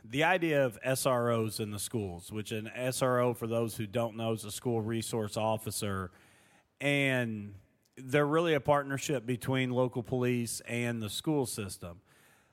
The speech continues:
This is the first thing that I'm gonna call out and say, every school district in America, no matter how big or small, should have a school resource officer. I-, if you are still operating as a district,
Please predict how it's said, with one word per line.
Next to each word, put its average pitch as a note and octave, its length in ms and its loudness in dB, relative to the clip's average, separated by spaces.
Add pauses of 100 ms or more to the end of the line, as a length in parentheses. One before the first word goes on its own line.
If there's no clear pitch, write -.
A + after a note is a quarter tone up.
(360)
This D3 380 0
is E3 140 0
the C3 120 4
first C#3 380 2
thing C#3 220 2
that A#2+ 120 0
I'm A#2+ 240 0
gonna B2+ 160 0
call B2 320 4
out A#2+ 260 2
and A2+ 140 -8
say, A#2+ 560 2 (840)
every E3 460 4
school D3 440 2
district A#2 680 -2
in A2 120 -4
America, G2 640 -6 (300)
no B2 340 0
matter C3 360 2
how B2 260 4
big B2+ 340 -2
or B2+ 180 2
small, F#2+ 640 -8 (420)
should B2+ 260 -2
have A#2 180 2
a G#2+ 100 0
school A2+ 300 -2
resource G#2 480 -4
officer. F2 560 -10 (540)
I-, E2 180 -12
if B2+ 240 0
you E3+ 200 4
are C#3+ 160 6
still E3 320 2
operating C#3 680 2
as A#2 180 -4
a A2+ 140 -2
district, - 880 -6